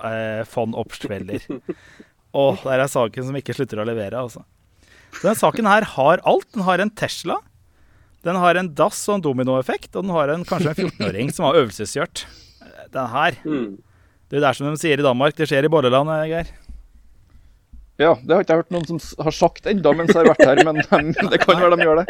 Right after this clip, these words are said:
Speaker 1: Men ta, ta og spør dem om dvergen. Du, du må spørre dem om hun der, eh,
Speaker 3: Ja, ja, ja.
Speaker 1: dama på swingersklubben. Du må spørre hun på radioen.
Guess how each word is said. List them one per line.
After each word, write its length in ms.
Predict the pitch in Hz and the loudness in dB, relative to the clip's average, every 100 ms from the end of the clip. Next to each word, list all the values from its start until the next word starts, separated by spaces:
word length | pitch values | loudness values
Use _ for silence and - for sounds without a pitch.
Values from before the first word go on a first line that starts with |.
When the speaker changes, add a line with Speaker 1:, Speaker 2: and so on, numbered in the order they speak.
| - - | -8 -4
Speaker 1:
Men 80 | 202 | 0
ta, 140 | 233 240 | 0 -2
ta 240 | 170 214 | -2 0
og 80 | 349 | 0
spør 200 | 185 185 | 0 -4
dem 80 | 190 | -4
om 80 | 180 | -2
dvergen. 360 | 143 123 156 | 0 0 -4
Du, 100 | 135 196 | -2 -2
du 120 | 139 | 0
må 80 | 147 | -2
spørre 460 | - - 156 117 101 | -4 2 2 4 -2
dem 140 | 113 | -4
om 80 | 131 | -2
hun 140 | 123 120 | -2 -2
der, 160 | 104 | -2
eh, 120 | 113 117 | 0 0
Speaker 3:
Ja, 120 | 117 117 | 0 0
ja, 120 | 113 120 | 0 2
ja. 20 | |
Speaker 1:
dama 300 | 139 131 113 | 4 4 4
på 80 | 143 | -2
swingersklubben. 600 | 139 113 107 120 107 135 - | -2 -4 -4 -6 -2 -2 -4
Du 80 | - | -6
må 100 | 131 131 | -4 -4
spørre 300 | - 127 127 | -2 -2 -2
hun 80 | 123 | -4
på 100 | 143 | -2
radioen. 260 | 113 123 | -2 -4